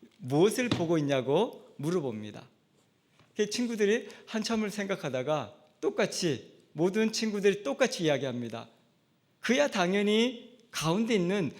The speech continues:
저 점을 보고 있지." 그렇게 이야기합니다. 근데 미켈란젤로가 그렇게 이야기하죠. "나는,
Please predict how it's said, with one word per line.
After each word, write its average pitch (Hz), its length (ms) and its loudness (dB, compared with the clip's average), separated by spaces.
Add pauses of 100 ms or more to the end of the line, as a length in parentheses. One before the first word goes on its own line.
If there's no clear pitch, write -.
(120)
저 196 140 4
점을 233 380 0
보고 240 260 2
있지." 143 640 -2 (540)
그렇게 175 260 -6
이야기합니다. 120 640 -4 (1900)
근데 190 480 2 (1000)
미켈란젤로가 160 720 2
그렇게 156 280 -2
이야기하죠. 110 560 -6 (920)
"나는, 156 540 2